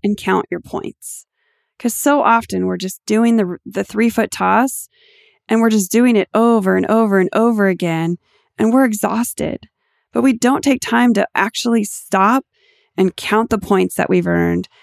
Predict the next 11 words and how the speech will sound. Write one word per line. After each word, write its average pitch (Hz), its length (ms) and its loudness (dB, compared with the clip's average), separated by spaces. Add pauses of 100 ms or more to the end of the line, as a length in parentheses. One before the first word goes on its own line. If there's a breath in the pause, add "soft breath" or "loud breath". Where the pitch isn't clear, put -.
(220 soft breath)
and 202 140 2
to 214 100 -2
celebrate 185 560 -2
ourselves. - 680 -6 (800)
And 208 180 2
that 247 300 0
also 202 600 2
is 185 160 -2
a 190 60 -6
key 220 400 -4
factor 226 680 0